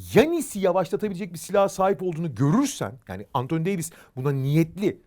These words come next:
ve yapabileceğini gösterirse o bir cepte durur. Ondan sonra sonuçtan bağımsız. Diğer maç bence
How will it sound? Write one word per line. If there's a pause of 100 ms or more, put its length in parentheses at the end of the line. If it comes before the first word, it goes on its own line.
(140)
ve
yapabileceğini
gösterirse (600)
o
bir
cepte
durur.
Ondan
sonra
sonuçtan
bağımsız. (400)
Diğer
maç
bence